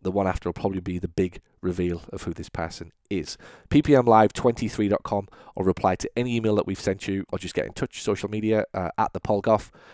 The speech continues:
or send an email to paul at paul gough dot com, and, um, we'll get you registered for the event. Ask away about the pre-day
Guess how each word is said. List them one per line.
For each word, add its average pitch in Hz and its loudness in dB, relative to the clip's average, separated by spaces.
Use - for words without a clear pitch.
or 85 -6
send 95 -2
an 90 -10
email 92 -4
to - -16
paul 90 -4
at - -8
paul 87 -6
gough - -10
dot - -10
com, 85 -10
and, 87 -8
um, 85 -10
we'll 95 -6
get 101 -4
you 104 -8
registered 135 -4
for 90 -4
the 95 -6
event. 120 0
Ask - -4
away 95 -2
about 90 -4
the - -10
pre-day 85 -6